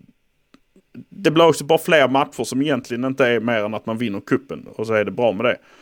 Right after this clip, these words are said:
Man får ju liksom inget extra för att man vinner cupen om man har vunnit, eh, allsvenskan också.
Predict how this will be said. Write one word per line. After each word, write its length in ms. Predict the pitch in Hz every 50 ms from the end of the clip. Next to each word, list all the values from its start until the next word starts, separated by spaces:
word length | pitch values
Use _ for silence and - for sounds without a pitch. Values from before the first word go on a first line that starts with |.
| - - _ _
Man 100 | - 110
får 100 | - 143
ju 60 | 135 135
liksom 220 | 139 135 147 143
inget 220 | 147 131 - -
extra 500 | 196 185 - - - - - - 101 104
för 120 | - - 107
att 80 | 110
man 120 | - 117 113
vinner 200 | 123 120 123 123
cupen 400 | - - - - - 107 98 101
om 200 | 143 143 120 110
man 160 | 110 107 113
har 80 | 120 113
vunnit, 360 | 123 139 135 123 127 - 131
eh, 280 | 127 127 123 107 113
allsvenskan 500 | 147 147 147 - 131 98 98 - 127 131
också. 220 | 139 127 - -